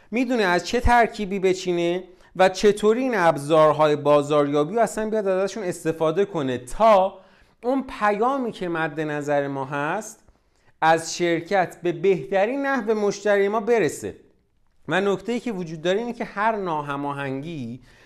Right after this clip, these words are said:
این تصویر برنده رو توی ذهن مشتری من و شما خراب می‌کنه.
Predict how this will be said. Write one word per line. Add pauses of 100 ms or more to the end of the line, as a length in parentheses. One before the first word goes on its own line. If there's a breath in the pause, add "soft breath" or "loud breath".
(200 loud breath)
این
تصویر
برنده
رو
توی
ذهن
مشتری
من
و
شما
خراب
می‌کنه.